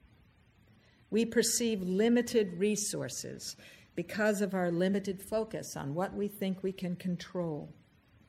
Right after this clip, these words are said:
and set up a kind of antagonism towards the unknown. There is,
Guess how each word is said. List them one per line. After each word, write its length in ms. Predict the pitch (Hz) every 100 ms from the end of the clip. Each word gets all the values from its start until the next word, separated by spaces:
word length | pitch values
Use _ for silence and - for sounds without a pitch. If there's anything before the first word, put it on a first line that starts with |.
| _ - - -
and 140 | 180 190
set 220 | 277 254
up 100 | 247
a 60 |
kind 300 | 233 233 214
of 80 | 202
antagonism 1080 | 196 196 196 262 269 262 175 151 147 120 117 - - - -
towards 320 | 190 180 180
the 160 | 180 175
unknown. 720 | 175 180 175 175 156 143 143 - - - - - - - - - - - - _ - - - -
There 140 | 233
is, 420 | 226 269 302 294